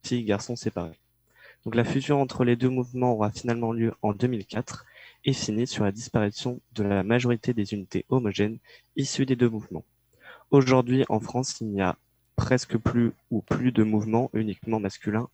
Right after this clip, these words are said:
ou féminins. Ensuite, euh, donc dans les mouvements les plus connus non coéduqués, on retrouve l'Association des guides et scouts d'Europe, les Scouts unitaires de France.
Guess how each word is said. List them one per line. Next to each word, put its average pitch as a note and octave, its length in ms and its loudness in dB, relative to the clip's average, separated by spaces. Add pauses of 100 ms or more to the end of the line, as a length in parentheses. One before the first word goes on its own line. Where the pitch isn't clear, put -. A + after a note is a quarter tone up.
ou C3+ 80 -2
féminins. G#2+ 480 -4 (1000)
Ensuite, - 640 0 (120)
euh, G#2+ 480 4
donc A2+ 240 -4
dans B2+ 120 4
les D3 120 6
mouvements C#3 340 0
les B2 100 2
plus - 200 -2
connus C3 440 2
non B2 200 0
coéduqués, B2 640 0 (400)
on A2 120 -2
retrouve A2+ 380 0
l'Association B2 680 -2
des G#2 220 -4
guides A#2+ 400 -4
et A#2+ 80 -4
scouts - 240 -8
d'Europe, G2+ 500 0 (540)
les - 100 -6
Scouts - 440 0
unitaires A#2+ 360 -2
de G2+ 60 0
France. A2+ 520 -8